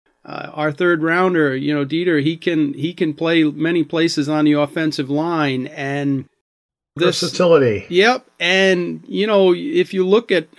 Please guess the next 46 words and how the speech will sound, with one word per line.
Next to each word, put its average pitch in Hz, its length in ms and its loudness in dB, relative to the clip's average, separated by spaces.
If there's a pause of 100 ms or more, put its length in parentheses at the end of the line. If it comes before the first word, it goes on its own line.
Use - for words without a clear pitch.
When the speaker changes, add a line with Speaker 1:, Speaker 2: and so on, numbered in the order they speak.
(340)
Speaker 1:
I 143 280 -6
hate 180 180 -2
to 143 80 -2
keep 143 260 -6
talking 160 380 -4
about 131 260 -4
the 131 80 -12
Patriots, 139 580 -2
but 135 220 -8
with 160 140 -2
our 160 100 0
current 147 400 -2
staff, 156 560 -4
it's 135 140 -10
a 139 40 -6
little 147 220 0
bit 143 320 -6
difficult 147 540 -6
to 135 100 -10
get 131 220 -8
Speaker 2:
Well, 143 140 4
we 143 40 6
Speaker 1:
past. 156 340 4
Speaker 2:
are, 165 40 -6
we 151 100 4
are 160 160 6
gonna 131 180 2
talk 123 280 -2
about 117 280 -2
the 117 80 -4
Patriots 113 600 -4
a 107 40 -8
minute 104 300 -8
because 107 280 -8
it's 104 140 -6
relevant 110 440 -4
with 98 140 -12
this - 180 -10
pick. - 340 -12
Speaker 1:
Yeah. 143 560 -2
And, 170 600 -2 (200)
you 208 160 -8
know, 202 160 2
the 180 80 0
fullback 240 640 -2
position 170 760 0